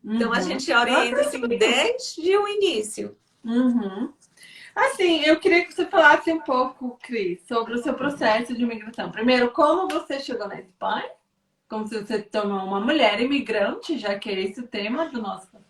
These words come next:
Speaker 2: das nossas lives aqui desse mês de março, né? Então, conta um pouquinho, assim. A Cris tava lá no Brasil, falou, "Ah, eu quero conhe-, conhecer <laughs> outros lugares, eu quero, né,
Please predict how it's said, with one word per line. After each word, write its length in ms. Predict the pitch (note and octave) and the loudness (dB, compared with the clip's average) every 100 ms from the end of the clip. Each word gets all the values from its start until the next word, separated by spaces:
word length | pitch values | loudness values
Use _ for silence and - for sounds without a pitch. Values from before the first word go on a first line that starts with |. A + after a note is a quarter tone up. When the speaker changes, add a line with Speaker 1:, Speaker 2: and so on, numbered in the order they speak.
| _ _ - _ - | _ _ -20 _ -12
Speaker 2:
das 120 | F#3 | -8
nossas 300 | G3+ G#3 G#3 | -6 -8 -6
lives 560 | G#3 F#3+ G#3+ C4 B3+ G#3 | -2 2 2 2 -4 -6
aqui 300 | G#3 B3 B3+ | -8 -6 -4
desse 260 | A#3 A3+ | -4 -6
mês 240 | G3 F#3+ F#3+ | -8 -8 -8
de 80 | |
março, 540 | G3+ G#3+ A3 A#4+ - B3 | -2 0 0 -4 -8 -4
né? 200 | A#3+ C#4 | -4 -4
Então, 240 | D#4+ E4 E4+ | -2 -2 0
conta 260 | F4+ E4+ | 0 0
um 80 | E4 | 0
pouquinho, 520 | D#4+ D#4+ - B3+ A3+ | -2 -2 -2 -2 -2
assim. 420 | G#3 - G3 F#3 | -6 -10 -10 -6
A 240 | G3+ G#3 G#3+ | 0 0 0
Cris 280 | C#4+ C4+ B3+ | 0 -2 -2
tava 180 | B3+ A3+ | 2 6
lá 160 | A3+ | 6
no 100 | A3 | 4
Brasil, 640 | G3+ G#3+ G3 A3+ D4+ D#4 D#4 _ - _ _ - | -4 -6 -4 -4 -2 -2 -6 _ -20 _ _ -10
falou, 200 | A3+ - | -2 0
"Ah, 460 | - D#5 D5+ D5 B4 | 2 2 4 4 2
eu 60 | |
quero 240 | A4+ A4+ - | -2 -4 -2
conhe-, 460 | D#4+ D4+ C#4 - - | -2 -4 -6 -10 0
conhecer 1080 | G#4+ D4 C4+ C#4+ - G#4+ C5+ - D#4 D#4 D4+ | 2 2 -2 -4 2 2 2 -2 -4 -4 4
<laughs> 0 | |
outros 400 | D#4+ E4+ D4+ C#4 | 4 4 -6 -2
lugares, 1120 | A#3+ C4 D4 F#4 G4 F#4 E4+ D#4+ D#4 D#4 B3 | 0 4 8 8 8 8 6 4 -4 -8 -8
eu 140 | A#3+ A3 | -10 -10
quero, 680 | C4+ A#3 G#3 G3+ G3+ F#3+ F#3 - _ - _ - | -8 -6 -6 -6 -10 -12 -14 -20 _ -20 _ -10
né, 400 | A3 C4 D4 | 2 4 4